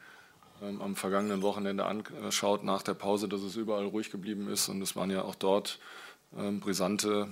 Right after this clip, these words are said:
Duelle, ähm, äh, die gespielt wurden. Und nach all dem, was wir auch wissen durch den permanenten Austausch mit den, ähm, Sicherheitsbehörden und den Fans, ähm, ist ein ruhiger Ablauf, ähm, für den Freitagabend, ähm, zu erwarten.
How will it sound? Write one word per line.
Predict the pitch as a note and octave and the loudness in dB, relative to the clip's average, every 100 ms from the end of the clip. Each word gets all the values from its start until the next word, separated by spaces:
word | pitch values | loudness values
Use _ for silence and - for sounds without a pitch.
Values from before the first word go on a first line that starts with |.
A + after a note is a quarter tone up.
| F#2+ | -2
Duelle, | G#2 F#2+ G2+ A2 A2 - - - _ - | 2 4 4 2 -2 -12 -20 -20 _ -10
ähm, | G#2+ G#2 G2+ G2 - - _ | -6 -4 -6 -6 -10 -20 _
äh, | - G2+ G2+ | -10 -6 -4
die | G2 G2 | -2 0
gespielt | G2+ - G#2+ A2 | 0 4 4 4
wurden. | G#2+ G#2+ G#2+ G#2+ - - - - - | 6 6 6 2 -8 -12 -12 -12 -2
Und | G2+ | 4
nach | G2 | 4
all | G#2 G#2 | 4 2
dem, | A2+ A2 | 2 2
was | G#2 | 2
wir | A2 G#2+ | 4 2
auch | F2+ | 2
wissen | A2+ A#2+ A2 G#2+ G2+ | -2 -4 -6 -6 -4
durch | G#2+ - | -4 -2
den | G#2 G#2 G2+ | -2 -2 -2
permanenten | G2+ G2+ G#2 G#2 F2+ | 0 0 0 0 0
Austausch | F#2 G2+ G#2 G2+ - | 0 2 2 2 0
mit | G2+ F#2+ | -2 0
den, | G2 G2 F#2+ | 0 0 -2
ähm, | F#2+ F#2 | -2 -2
Sicherheitsbehörden | G#2 G#2+ G2+ - G#2 G2+ G2+ | 0 2 2 0 -2 0 -2
und | G2+ G#2 | -4 -2
den | G2+ | -2
Fans, | F#2 F#2+ G#2 G2+ - G2+ | -2 -2 0 2 2 2
ähm, | G2 F#2+ F#2+ | -2 -2 -2
ist | A#2+ - | -2 -2
ein | G2 | 0
ruhiger | G2 G#2 G2 | 0 2 2
Ablauf, | G2 G#2 G2 F#2+ - - | 0 -2 -2 -2 -8 -8
ähm, | G2 F#2+ F#2+ | -8 -8 -8
für | - G#2+ G2 | -8 -6 -6
den | G2 F#2 | -6 -4
Freitagabend, | - F#2+ F#2 F#2 F#2+ F#2+ F2+ A2 G2 | -2 -2 -2 -2 -4 -4 -10 -12 -10
ähm, | F#2 F#2 F#2+ | -10 -10 -8
zu | - G#2 | -4 -4
erwarten. | F2 F#2 G#2 - | 0 0 0 -2